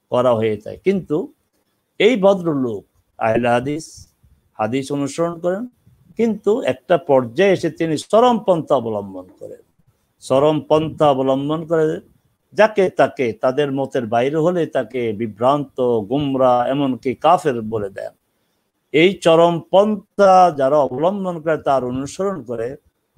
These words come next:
তারাই এখন মাদখালি নামে পরিচিত। যারা নিজেদেরকে সালাফি মনে করেন, যারা নিজেদেরকে আহলে হাদিস মনে করেন, সহিহ হাদিসের অনুসারী মনে করেন,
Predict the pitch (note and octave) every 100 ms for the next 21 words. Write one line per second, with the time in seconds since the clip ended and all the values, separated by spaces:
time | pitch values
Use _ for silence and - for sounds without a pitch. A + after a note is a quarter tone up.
0 | _ B2 C3+ F#3+ E3+ C#3+ D3+ C3 B2 G#2+
1 | - C3 C3 D3 D#3 A#2 G#2+ A#2+ D#3+ G#3
2 | B3+ _ C3 C3 B2 C#3+ - A2 _ _
3 | _ _ _ A2 C#3+ E3+ G3+ G3+ E3+ F3+
4 | F3 E3 C3+ D3+ - B2 C#3 F3+ D3+ B2
5 | A2+ G#2+ - B2 C3+ D3+ B2 G2+ A#2 C3+
6 | G#2+ G#2+ G#2 B2+ C3+ - G#2+ G#2+ A2 A#2
7 | C#3+ E3 D3+ - - _ _ A2 A2 D3+
8 | E3 F#3 G3 A#3 _ _ _ - C3+ D3+
9 | F#3 D3+ D3 D3 C#3 B2+ A#2+ A#2 D#3+ F3+
10 | F#3 F#3 F#3 F#3+ F#3+ G3